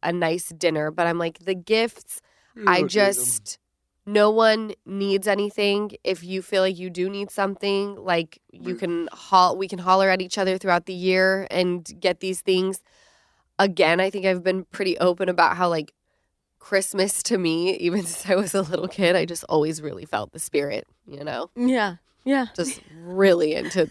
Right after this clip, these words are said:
Speaker 1: the <laughs> Christmas spirit.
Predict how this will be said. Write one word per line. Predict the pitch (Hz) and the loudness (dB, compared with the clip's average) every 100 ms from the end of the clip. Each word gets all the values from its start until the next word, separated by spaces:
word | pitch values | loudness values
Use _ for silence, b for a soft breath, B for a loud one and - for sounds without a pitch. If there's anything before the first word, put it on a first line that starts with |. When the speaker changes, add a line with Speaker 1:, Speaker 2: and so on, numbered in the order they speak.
| - | 2
Speaker 1:
the | 196 180 _ | 2 2 _
<laughs> | _ | _
Christmas | - 233 - 202 185 220 | -2 0 -2 -6 -8 -8
spirit. | - - - 453 554 571 226 190 - 277 | -6 -8 -8 -2 0 4 4 4 -2 -10